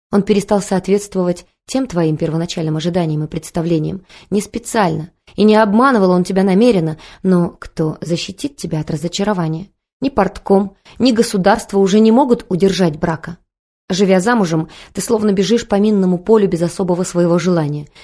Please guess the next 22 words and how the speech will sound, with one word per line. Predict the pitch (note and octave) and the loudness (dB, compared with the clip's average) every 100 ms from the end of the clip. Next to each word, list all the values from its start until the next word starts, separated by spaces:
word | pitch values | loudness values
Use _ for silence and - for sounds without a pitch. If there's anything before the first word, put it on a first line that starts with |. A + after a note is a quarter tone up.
| - | -16
Как | - D#3+ | -8 0
только | F3+ F3 | 0 2
начинаешь | E3+ E3 F3+ E3+ E3+ - | 0 0 0 0 -2 -6
замечать | D#3+ D#3+ E3 D#3+ D#3+ | -4 -2 -2 -2 -8
что-то | D#3+ - D#3 | -8 -10 -10
плохое, | - D#3+ - E3 F3 F3 _ - - | -6 -8 -2 0 0 -2 _ -18 -4
настораживающее | F3 - F3+ E3 D#3 D#3+ F3 E3+ F#3 F3 | -4 0 0 0 -2 -2 -2 -2 -4 -4
или | F3+ E3+ E3+ - - | 0 0 0 -4 -6
недопустимое | F#3 F3+ F3 F3 - - B3+ A3 F3+ | 2 2 2 -2 -8 -4 0 0 0
в | |
поведении | - E3+ E3+ G#3+ F#3 | -2 -4 0 2 2
супруга, | F3 F#3 D4 G#3+ G3 - - | -2 -2 0 0 -2 -4 -10
значит, | - F#3 F#3 F3+ B3+ - _ _ | -2 2 2 2 -4 -8 _ _
усвоен | - A3+ A#3 B3+ A3 F#3 | -8 -6 2 4 4 2
урок, | G3+ G#3+ G#3+ | 4 2 0
что | - | -6
нельзя | F#3+ F#3 F3 G#3 | -2 0 2 0
растворяться | F#3 - F3+ F#3+ - | -2 -2 -2 -2 -4
в | E3 | -8
жизни | F3 F3+ | -6 -4
другого | E3+ E3+ F3 E3+ | -6 -6 -6 -8
человека | E3+ E3+ E3+ F#3+ F#3+ | -8 -6 -4 -4 -6